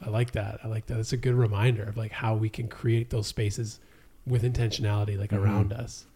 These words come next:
Speaker 2: Yeah, and I think that's so important, and we can't undermine the importance of environment and how we're just, we're a subject to our environment.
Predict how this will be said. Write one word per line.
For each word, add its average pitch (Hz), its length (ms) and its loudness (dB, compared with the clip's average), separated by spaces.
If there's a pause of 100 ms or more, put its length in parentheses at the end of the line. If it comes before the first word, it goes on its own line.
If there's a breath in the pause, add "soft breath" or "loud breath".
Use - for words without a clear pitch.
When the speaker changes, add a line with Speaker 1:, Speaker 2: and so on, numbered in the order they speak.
Speaker 2:
Yeah, 90 160 4
and 80 120 0
I 107 120 0
think 139 300 0
that's 110 260 0
so 117 480 2
important, 104 540 0
and 101 120 0
we 98 220 -2 (140)
can't 104 400 0 (920 soft breath)
undermine 95 920 2
the 95 80 -2
importance 95 580 2
of 110 180 0
environment 101 600 0 (800)
and 104 320 2
how 101 580 0 (520 soft breath)
we're 107 160 4
just, 104 380 2
we're 107 440 4
a 101 80 2
subject 104 600 2
to 113 200 2
our 98 140 4
environment. 87 500 0